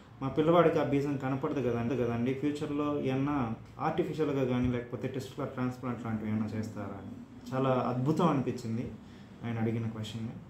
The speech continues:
So, దానికి నేను చిన్నగా, ఆ, చెప్పడం కోసం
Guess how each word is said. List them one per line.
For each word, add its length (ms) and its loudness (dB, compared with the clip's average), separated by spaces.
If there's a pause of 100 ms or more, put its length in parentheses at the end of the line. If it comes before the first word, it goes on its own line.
(1160)
So, 160 6
దానికి 320 6
నేను 400 4
చిన్నగా, 760 6
ఆ, 240 0 (480)
చెప్పడం 260 0
కోసం 540 -2